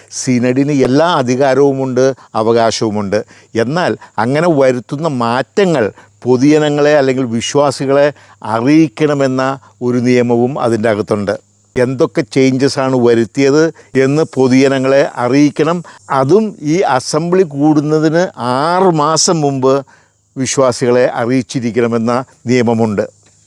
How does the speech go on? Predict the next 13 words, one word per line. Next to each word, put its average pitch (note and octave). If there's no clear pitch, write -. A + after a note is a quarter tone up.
ഇത് C3
നമ്മുടെ C3+
സിനഡ് C3
തന്നെ C#3+
എഴുതി, C#3
സിനഡ് C3+
വത്തിക്കാനെ C3+
കൊണ്ട് D3
അപ്രൂവ് E3
ചെയ്യിച്ച C#3+
ചട്ടങ്ങളാണ്, A#2
നിയമങ്ങളാണ്. A2+
എന്നാൽ C#3+